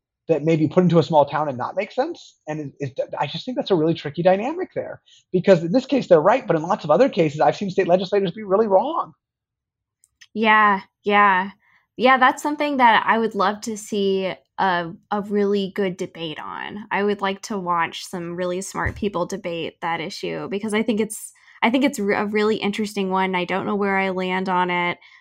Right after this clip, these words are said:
Speaker 2: My first instinct is that, and maybe it's because I'm, you know, young and naive, whatever, <laughs> but, but my first instinct is that, that there is a role for local planning in this,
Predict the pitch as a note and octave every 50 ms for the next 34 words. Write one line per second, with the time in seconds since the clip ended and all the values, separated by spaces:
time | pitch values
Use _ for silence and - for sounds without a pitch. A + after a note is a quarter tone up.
0 | _ _ - - G#3+ G#3 G#3 G#3 G#3+ - A#3+ A#3 A#3 B3 A#3+ - - - - _
1 | - G#3 A#3 B3 C4 B3+ - - - G3+ F3+ F3 E3+ F3 F#3 - - - G3 G3+
2 | G3 G3 - - F#3+ F#3 F3+ F3 F3+ F3+ - - - G#3+ G#3 G#3 G#3 G3 G#3+ G#3
3 | G#3 - - G3+ G#3 A3 G3 G3 - F3+ F3+ F3+ F3 F3 F3 F3+ - _ _ _
4 | _ _ - G#3+ G#3+ G3 F3+ F3 E3 E3+ G3 G3 G#3+ G#3 G#3 G3+ G3+ G3+ G3 F#3+
5 | F#3+ F3 F3+ F#3 F#3 F#3 F#3 F#3+ G3 - F#3+ F#3 F#3 F#3 F#3 F#3+ F#3+ G3 C#4 -
6 | - - D#4+ D4 - - - - - B3 B3 - B3 A#3 A3 G3+ - - - -
7 | - A#3+ F#3+ F#3+ A3+ C4 C4 D4+ D4+ C#4+ - - B3+ C#4 C#4 - - A#3+ A3 G#3+
8 | A3 G3+ G#3+ G3+ G3+ G#3 - G3+ F#3+ F#3 F#3 F#3+ F#3+ F#3+ F#3 - _ _ _ _
9 | _ _ _ _ - G#3+ - - - A3 G#3+ A3 A3 G#3+ A3 A#3+ B3+ A#3+ G#3+ G3+
10 | G3 G3+ G#3 G3+ G#3 A3 G#3+ A3 G#3 - G3+ G3+ G3 F#3+ F#3+ F#3+ F#3+ F#3+ F#3+ F#3+
11 | F#3+ - - F#3 F#3+ G3 G3 G3+ G3+ F#3+ F#3 F3+ F3+ F3+ F3 F3 F3 F3 F3 F3
12 | - -